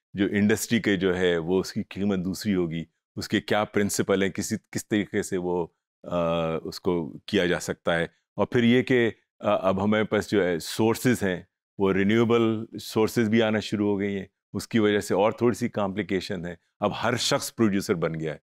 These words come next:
अगर आपके पास सोलर सेल है आपके घर में, तो आप अपनी एनर्जी खुद प्रोड्यूस कर सकते हैं ना, तो आप खुद प्रोड्यूसर बन गए। मेरे घर में पूरा यूनिट है, अब उसका यूनिट का नाम भी है, वो मैं एक कंपनी बन गया हूँ,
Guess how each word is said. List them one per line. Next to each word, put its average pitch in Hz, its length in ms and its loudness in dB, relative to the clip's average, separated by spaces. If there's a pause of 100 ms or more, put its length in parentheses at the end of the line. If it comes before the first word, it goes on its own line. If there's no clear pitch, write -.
(120)
अगर 101 200 2
आपके 104 280 0
पास 101 380 0 (180)
सोलर 113 280 2
सेल 107 260 2
है 120 100 2
आपके 104 300 0
घर 92 200 0
में, 95 180 -2 (220)
तो 104 60 2
आप 98 160 2
अपनी 113 220 2
एनर्जी 110 340 0
खुद 139 180 0
प्रोड्यूस 104 400 2
कर 92 140 -2
सकते - 320 -8
हैं 95 80 -8
ना, 139 80 -12 (300)
तो 101 80 0
आप 101 240 2
खुद 127 100 2
प्रोड्यूसर 101 500 0
बन 82 200 -6
गए। 80 140 -6
मेरे 110 260 2
घर 123 160 0
में 127 220 0
पूरा 110 520 2
यूनिट 98 420 0
है, 85 160 -2 (340)
अब 104 140 2
उसका 113 220 0
यूनिट 113 300 4
का 123 120 0
नाम 107 360 2
भी 104 120 2
है, 80 260 -2
वो 95 140 0
मैं 98 180 2
एक 101 140 -2
कंपनी 113 380 2
बन 90 220 -2
गया 80 120 -4
हूँ, 92 160 -10